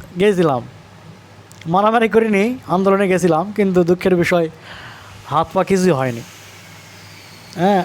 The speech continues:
একটা হাত যদি মনে করো যে অসুস্থ হয়ে গেলাম, তাহলে প্রতি মাসে বসে থেকে দশ হাজার টাকা করে পাইতাম। বাবা রে বাবা।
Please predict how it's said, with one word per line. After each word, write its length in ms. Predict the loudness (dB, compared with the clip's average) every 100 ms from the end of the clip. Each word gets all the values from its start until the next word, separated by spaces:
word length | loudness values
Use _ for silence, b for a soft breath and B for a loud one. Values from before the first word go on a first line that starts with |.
| -2
একটা 280 | -4 -2 0
হাত 200 | 0 0
যদি 380 | 0 2 2 2
মনে 220 | 0 0
করো 220 | 0 0
যে 120 | 2
অসুস্থ 400 | 0 0 -2 0
হয়ে 180 | 0 2
গেলাম, 300 | 0 0 -4 -8 B B B B B -6
তাহলে 180 | -2 0
প্রতি 220 | 2 2
মাসে 200 | 2 2
বসে 220 | 2 0
থেকে 140 | 0 0
দশ 180 | 0
হাজার 140 | 0 0
টাকা 180 | 0 0
করে 120 | 0
পাইতাম। 320 | -2 -4 -6 -8 -20 -20 -20 -20 -20 -20 -20 -20 -20 -20 -6
বাবা 300 | -2 0 2
রে 180 | 2 2
বাবা। 300 | 0 0